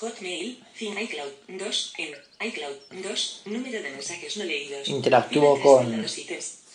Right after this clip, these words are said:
Speaker 1: iCloud.
Speaker 2: iCloud, bo comando, shift espacio.
Speaker 1: Ratón pulsado, iCloud, dos, número de mensajes no leídos.
Speaker 2: Dejo de interactuar.
Speaker 1: Fila tres del fuera de entrada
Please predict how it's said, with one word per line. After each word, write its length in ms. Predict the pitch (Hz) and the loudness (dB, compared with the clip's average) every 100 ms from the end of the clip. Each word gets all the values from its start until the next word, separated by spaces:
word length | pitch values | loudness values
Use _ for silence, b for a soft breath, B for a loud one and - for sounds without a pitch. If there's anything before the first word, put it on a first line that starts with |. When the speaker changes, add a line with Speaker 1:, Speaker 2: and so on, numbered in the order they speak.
| 208 | -10
Speaker 1:
iCloud. 280 | 233 - - - - 131 127 | -8 -8 -10 -12 0 4 4
Speaker 2:
iCloud, 440 | 127 151 170 214 - - - _ b b b b b - - | 8 8 10 6 0 -18 -20 _ b b b b b -20 6
bo 240 | 127 139 | 10 10
comando, 760 | 139 131 143 147 120 113 113 - | 10 6 6 4 4 2 0 -4
shift 260 | - 131 | -2 0
espacio. 680 | 127 123 160 160 175 190 190 - - _ - - | 0 6 6 8 6 6 4 -4 -20 _ -10 -4
Speaker 1:
Ratón 380 | - 359 349 349 | -2 -2 -2 -2
pulsado, 480 | 427 - - 135 131 - - | 0 0 0 -4 -10 -8 -2
iCloud, 340 | 220 - 143 139 - 185 | -2 0 -4 -6 -8 -6
dos, 400 | 196 254 - - | 0 0 0 -4
número 360 | 196 240 254 214 | -4 -4 -4 -8
de 80 | 143 | -8
mensajes 440 | 135 - 180 220 | -10 -10 -10 -8
no 80 | 208 | -6
leídos. 400 | 175 143 - 113 | -4 -4 -6 4
Speaker 2:
Dejo 200 | 143 143 | 6 8
de 60 | 139 | 6
interactuar. 600 | 123 131 127 147 156 175 | 6 4 4 8 8 8
Speaker 1:
Fila 80 | - | 4
tres 120 | - | -8
del 80 | - | -8
fuera 220 | - 143 | -6 -6
de 240 | 139 139 - - | -6 -10 -14 -10
entrada 320 | 190 170 170 | -8 -6 -8